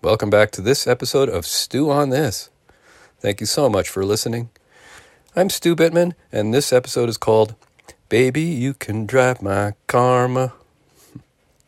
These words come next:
Ah, one of the biggest challenges I have as a peaceful warrior in this world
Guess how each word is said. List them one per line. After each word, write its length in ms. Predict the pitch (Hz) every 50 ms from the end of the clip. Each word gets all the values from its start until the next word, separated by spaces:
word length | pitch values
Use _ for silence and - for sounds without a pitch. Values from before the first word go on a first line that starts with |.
| _ _ _ _ - - - - - - - - - - - - - _ _ _ _ -
Ah, 680 | 294 277 277 262 196 180 151 107 104 95 92 90 92
one 180 | 101 135 185 220
of 60 | 214
the 100 | 196 139
biggest 480 | 110 - 113 110 107 120 110 - -
challenges 600 | - - - 95 95 95 95 95 92 95 90 -
I 160 | - 90 95 87
have 320 | - 90 87 85 80 80
as 160 | 80 80 -
a 40 | -
peaceful 460 | - - - - - - - 101 90
warrior 340 | 90 92 95 95 95 90 87
in 140 | 85 85 87
this 180 | 87 - -
world 300 | - 95 95 95 90 92